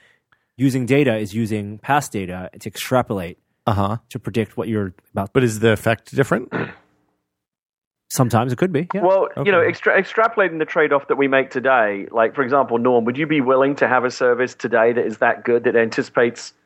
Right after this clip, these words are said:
Speaker 1: Absolutely.
Speaker 3: your, your questions?
Speaker 1: Yep.
Speaker 3: But the pro-, but, but, but
Speaker 1: I
Speaker 3: there
Speaker 1: hate,
Speaker 3: is
Speaker 1: I
Speaker 3: always
Speaker 1: hate
Speaker 3: a,
Speaker 1: those
Speaker 3: a,
Speaker 1: buts.
Speaker 3: a cost. The cost is, you know, just like today, there are privacy issues that, that you would have,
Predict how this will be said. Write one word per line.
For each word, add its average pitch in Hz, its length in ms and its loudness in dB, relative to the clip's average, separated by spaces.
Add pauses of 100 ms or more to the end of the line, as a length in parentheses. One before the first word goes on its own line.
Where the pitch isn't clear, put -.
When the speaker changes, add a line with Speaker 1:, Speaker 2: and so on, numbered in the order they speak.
Speaker 1:
Absolutely. 123 340 -4
Speaker 3:
your, 127 200 4
your 143 140 2
questions? 139 440 -2
Speaker 1:
Yep. 196 100 4
Speaker 3:
But 170 140 2
the 151 80 0
pro-, - 260 -2
but, 180 380 0
but, 151 480 0 (160)
but 131 500 0
Speaker 1:
I - 160 -20
Speaker 3:
there 117 120 0
Speaker 1:
hate, 131 80 -2
Speaker 3:
is 123 80 -8
Speaker 1:
I - 40 2
Speaker 3:
always 123 280 0
Speaker 1:
hate 127 100 -6
Speaker 3:
a, - 80 -4
Speaker 1:
those 104 160 -6
Speaker 3:
a, 107 80 -4
Speaker 1:
buts. - 320 -10
Speaker 3:
a - 60 -10
cost. - 520 0 (600)
The 123 60 -2
cost 180 440 0
is, 101 460 0 (800)
you 127 60 -6
know, 107 140 0
just 135 240 -2
like 135 160 4
today, 113 300 2
there 131 180 4
are 143 60 2
privacy 160 480 0
issues 98 260 -8
that, 113 140 -4
that 127 120 -2
you 131 120 -2
would 127 80 0
have, 143 280 0